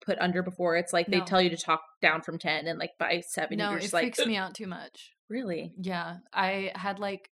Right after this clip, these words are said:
Speaker 2: extreme oral surgery done, and I was like, "You know what? Just put me, do gas." So I
Speaker 1: Mm-hmm.
Speaker 2: have, like, <laughs> terrifying memories of, like, bloody gloves and, like, a screwdriver in my mouth and just, like,
Speaker 1: Yeah.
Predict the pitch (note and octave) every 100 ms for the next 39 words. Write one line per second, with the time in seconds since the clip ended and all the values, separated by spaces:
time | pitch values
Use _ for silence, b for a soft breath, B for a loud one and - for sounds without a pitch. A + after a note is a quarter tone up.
0 | - - - - G#3 F#3+ F#3+ F#3+ G3 F#3
1 | F#3 F3+ F3 F3+ F#3 F#3+ F#3+ F#3+ F#3 F3+
2 | F3+ G3+ C4 D4+ F#4 F4 E4 C4 D#4 -
3 | E4 F#4 F#4 - - - C#4 D4 G#3+ F#3
4 | - F#3+ A3 - - G#3 F#3+ F3+ F#3+ G3
5 | G#3 G3 - b b b - G#3 G#3+ G3
6 | A3 G#3+ G3+ F#3+ F#3+ F#3+ F#3 F3+ E3+ D#3+
7 | - B B B G3 F#3+ F#3 F3+ D#3+ D#3
8 | E3 E3 E3 F3+ E3 D#3+ F3+ - - D3+
9 | E3+ D3+ E3 E3 D#3+ D#3+ D#3+ E3 E3 F3
10 | F#3 E3+ F#3+ D#3 F3 -